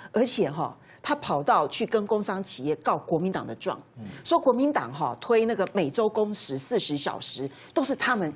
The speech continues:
Speaker 1: 在反商，我没有反商。然后呢，平常呢，对劳工洗脑，就是说啊，国民党都跟财团站在一起，只有我们跟劳工站在一起。然后可是呢，他把所有的事情啊，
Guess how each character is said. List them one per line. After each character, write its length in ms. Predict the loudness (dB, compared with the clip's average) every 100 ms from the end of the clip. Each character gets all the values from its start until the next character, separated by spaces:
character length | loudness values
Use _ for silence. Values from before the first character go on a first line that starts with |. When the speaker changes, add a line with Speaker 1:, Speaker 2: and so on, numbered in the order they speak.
| -2
Speaker 1:
在 100 | -2
反 200 | 0 -2
商， 280 | 0 0 0 -10 _
我 160 | 4
没 100 | 8
有 120 | 6
反 180 | 6 2
商。 260 | 0 0 0 -8 -2
然 100 | 2
后 160 | 6 6
呢， 180 | 8 4
平 220 | 2 2
常 200 | 2 2
呢， 80 | 0
对 160 | 6 6
劳 160 | 8
工 160 | 8 6
洗 220 | 4 -2
脑， 140 | 0 2
就 140 | 4
是 80 | 6
说 180 | 4 2 -2 -2
啊， 160 | -2
国 160 | 6 8
民 140 | 8
党 140 | 4 4
都 120 | 2
跟 100 | 2
财 180 | 0 0
团 140 | 2
站 180 | 2 2
在 120 | 4
一 80 | 2
起， 220 | 0 -4 -8 -6
只 120 | 6
有 100 | 6 8
我 160 | 8 8
们 120 | 6
跟 100 | 2
劳 140 | 2 4
工 160 | 2
站 180 | 2 2
在 100 | 0
一 80 | 0
起。 260 | -4 -10 -14 -20 -20 -4
然 80 | 2
后 60 | 2
可 100 | 2
是 140 | 2
呢， 120 | 2
他 140 | 2 0
把 160 | -2
所 220 | -2 2
有 40 | 2
的 80 | 2
事 220 | -2 -4
情 220 | -2 -2
啊， 100 | -4